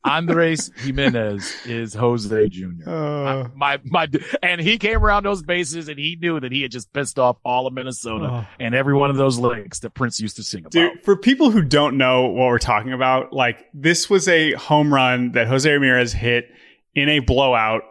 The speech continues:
Speaker 2: when he was,
Speaker 1: Yes.
Speaker 2: had, like, a six hundred O P S. This was before
Speaker 1: Mm-hmm.
Speaker 2: he was good. This is, I believe it was twenty fifteen.
Speaker 1: It's a,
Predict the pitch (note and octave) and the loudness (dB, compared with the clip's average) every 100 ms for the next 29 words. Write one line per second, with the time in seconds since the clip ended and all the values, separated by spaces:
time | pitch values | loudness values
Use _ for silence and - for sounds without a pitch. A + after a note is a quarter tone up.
0 | - A2 C#3 C3 B2+ E3+ E3+ D#3+ C3+ - | -10 0 2 2 -2 0 4 4 4 0
1 | - - E3 G#3 F3+ D#3 C#3+ C3+ B2 - | -2 -4 0 0 2 0 2 0 0 0
2 | - F3+ - - D#3+ C#3+ C3 B2+ A#2+ A2 | 2 0 0 2 2 4 4 2 0 -2
3 | G2 - C#3 C3 C#3 A2+ B2+ - F#3 F#3 | -2 -4 -4 -4 -4 -6 -8 0 4 4
4 | F#3 F3+ - - - E3+ E3 C#3+ B2 C#3 | 4 2 -4 -20 -4 2 4 4 4 4
5 | C3+ B2 B2+ - C3+ B2+ C3+ F#3 G#3 E3+ | 4 2 -2 0 0 0 2 2 2 -2
6 | - - D3 C3+ - - D3+ - F#3+ F3+ | -2 -2 0 0 -4 -6 -6 -4 -6 -4
7 | F#3+ F#3 - F3 F#3+ | -6 -8 -2 0 2